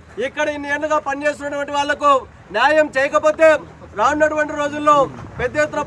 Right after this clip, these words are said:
పోరాటం చేయడానికి సంసిద్ధం కాబోతున్నాం. తక్షణమే ఇక్కడ ఎవరైతే అర్హులైనటువంటి ఉపాధ్యాయులు ఉన్నారో,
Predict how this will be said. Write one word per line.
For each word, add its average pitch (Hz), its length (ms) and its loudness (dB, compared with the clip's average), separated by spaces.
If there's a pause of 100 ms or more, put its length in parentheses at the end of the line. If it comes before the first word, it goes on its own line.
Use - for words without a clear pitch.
పోరాటం 294 400 -2
చేయడానికి 285 420 -4 (420)
సంసిద్ధం 277 440 -4
కాబోతున్నాం. 294 480 2 (320)
తక్షణమే 294 480 -2 (120)
ఇక్కడ 294 200 -6 (560)
ఎవరైతే 294 360 -2 (100)
అర్హులైనటువంటి 294 640 0 (100)
ఉపాధ్యాయులు 294 420 -4
ఉన్నారో, 277 260 4